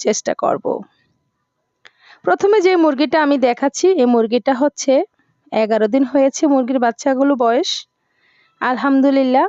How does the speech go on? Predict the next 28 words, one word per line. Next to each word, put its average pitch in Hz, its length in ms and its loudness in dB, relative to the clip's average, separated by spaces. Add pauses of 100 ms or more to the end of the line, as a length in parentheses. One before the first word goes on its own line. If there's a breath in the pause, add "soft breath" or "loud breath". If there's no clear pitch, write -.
(200)
শুকরিয়া 254 400 0
আল্লাহর 226 220 0
কাছে, - 320 -4 (380)
মুরগি 226 380 0 (100)
এবং 233 120 0 (100)
মুরগির 226 300 0
বাচ্চা 208 360 -4 (440 soft breath)
সুস্থ - 400 -4 (160)
আছে। - 260 -12 (1160)
মুরগির 330 400 2
বাচ্চা 415 340 -4 (100)
সুস্থ 311 280 0
থাকারও 294 480 0
কিন্তু 285 240 0 (120)
কয়েকটা 262 360 0
কারণ 214 320 0 (100)
থাকে। 247 260 -2 (840 soft breath)
প্রথম 349 360 0
যখন 339 320 2
বাচ্চাগুলো 311 540 0
ফুটবে 269 420 -2 (120)
তখন 254 280 -2
থেকে 294 300 0
কিন্তু 294 300 0 (180)
লাইসোবিট 247 460 0 (100)
খাওয়াতে 220 320 0
হবে, 254 300 0 (600)
এক 240 180 -2